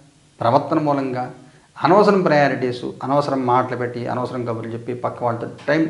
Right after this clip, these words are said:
వేస్ట్ చేయడం మూలంగా ఇబ్బందులు పడతారు. ఏది మీకు అవసరమో అది కాకుండా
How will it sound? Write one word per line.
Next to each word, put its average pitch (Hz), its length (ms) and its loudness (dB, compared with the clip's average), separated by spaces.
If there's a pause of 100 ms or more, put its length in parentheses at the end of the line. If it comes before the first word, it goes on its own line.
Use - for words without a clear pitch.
(100)
వేస్ట్ 143 280 -2
చేయడం 127 180 -2
మూలంగా 120 560 -2 (460)
ఇబ్బందులు 117 360 -8
పడతారు. 113 340 -10 (120)
ఏది 190 260 6
మీకు 190 240 2
అవసరమో 143 440 0
అది 151 140 0
కాకుండా 143 580 -2